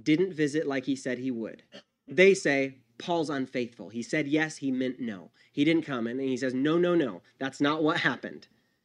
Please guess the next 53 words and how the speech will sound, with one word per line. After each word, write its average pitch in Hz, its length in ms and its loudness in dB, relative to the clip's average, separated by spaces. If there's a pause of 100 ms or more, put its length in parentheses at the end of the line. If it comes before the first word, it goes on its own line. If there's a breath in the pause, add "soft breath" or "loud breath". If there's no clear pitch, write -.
(340)
And 143 80 4
now 143 140 4
he's 147 180 0
saying, 147 320 4
"I 131 140 0
didn't 196 400 2
come 170 260 0
to 147 100 -6
you 127 140 2
because 135 460 -4
of 123 160 -2
my 120 140 -2
love 117 300 -2
for 117 120 -6
you. 101 180 -6
I 127 120 -4
wrote 151 240 -2
that 156 180 -2
hard 156 240 -4
letter 170 240 -2
to 123 120 -6
you 98 120 -4
because 139 440 -4
of 135 120 0
my 127 140 0
love 127 280 -2
for 107 100 -10
you." 95 220 -12 (640)
He 135 80 0
wrote 160 160 6
a 202 40 6
letter 185 180 4
instead 175 280 2
of 147 120 0
visiting 120 340 0
because 123 280 -4
the 127 100 -2
visit 156 400 0
would 131 100 2
have 120 220 0
only 151 520 2
brought 123 380 -4 (160)
sorrow. 113 640 -4 (560)
But 123 80 -4
the 147 100 4
letter 180 300 6
he 147 120 4
wrote 143 280 2
contained 143 340 0
plenty 160 220 0
of - 80 -4
sorrow 147 340 0
too. 139 320 -2